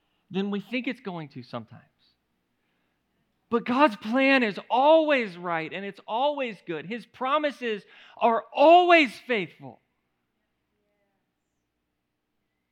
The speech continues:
They never wither or fade. They're not going away.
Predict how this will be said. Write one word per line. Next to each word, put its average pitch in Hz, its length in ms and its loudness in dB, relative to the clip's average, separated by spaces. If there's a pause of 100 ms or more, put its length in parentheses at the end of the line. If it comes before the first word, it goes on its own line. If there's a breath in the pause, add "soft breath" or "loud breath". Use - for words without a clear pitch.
(140)
They 240 220 -2
never 302 480 2
wither 294 540 0 (600)
or 254 120 0
fade. 254 480 2 (1400)
They're 226 140 -2
not 285 340 2
going 320 360 2
away. 277 520 0